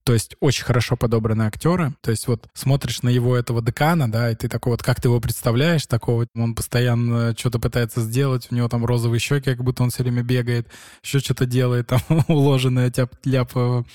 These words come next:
причёска на голове, и он всё время говорит с таким норовом, типа, быстрее, быстрее сказать, куча дел. Очень хорошо играют, великолепная игра актёров. И, ну, естественно, это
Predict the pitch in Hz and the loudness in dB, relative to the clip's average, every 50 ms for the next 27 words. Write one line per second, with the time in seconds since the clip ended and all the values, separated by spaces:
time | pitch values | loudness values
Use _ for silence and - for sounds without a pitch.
0 | - - - - - - - - - 123 - - 156 151 - - - 139 135 131 | -20 -18 -18 -18 -18 -8 -2 0 0 0 2 2 2 0 2 2 2 2 2 2
1 | 127 135 135 135 131 131 131 131 127 131 127 127 - - 127 123 123 120 120 123 | 2 2 2 2 2 2 2 2 2 2 2 0 0 0 0 2 2 2 2 2
2 | 123 127 135 156 - - - 139 127 - 135 131 135 135 135 131 131 131 127 127 | 2 2 2 0 -2 -2 -2 -2 0 0 0 2 4 4 4 4 4 4 2 2
3 | 127 - 139 131 131 123 127 - - - 127 127 127 127 120 - - 127 131 123 | 0 -2 -2 -2 0 0 0 -2 0 0 0 2 2 2 0 0 0 0 0 0
4 | - - 120 120 127 123 123 - - 135 - - 127 120 123 120 117 - - - | 0 -2 -2 0 0 -2 -2 -2 -4 -2 -2 -2 0 0 0 0 0 -4 -10 -20
5 | - - - - - 139 - - - 127 123 113 - - 120 113 120 120 156 185 | -20 -18 -6 0 0 0 0 0 0 0 0 0 2 0 0 2 2 2 2 2
6 | 190 160 - - 131 123 123 127 - 123 123 123 - 120 113 113 113 117 117 113 | 0 -2 -2 -2 0 0 0 0 0 0 0 0 0 0 0 0 2 0 0 -2
7 | - - - 156 180 196 180 143 - - - - - - - 131 127 123 123 120 | -2 -2 -2 0 0 0 0 -2 -2 -6 -14 -12 -8 -6 -2 -2 0 0 0 0
8 | 120 120 123 123 147 170 156 - - 226 - - 190 160 139 - - 127 123 120 | 0 0 0 2 2 2 2 2 0 -2 0 0 0 0 0 2 2 0 0 0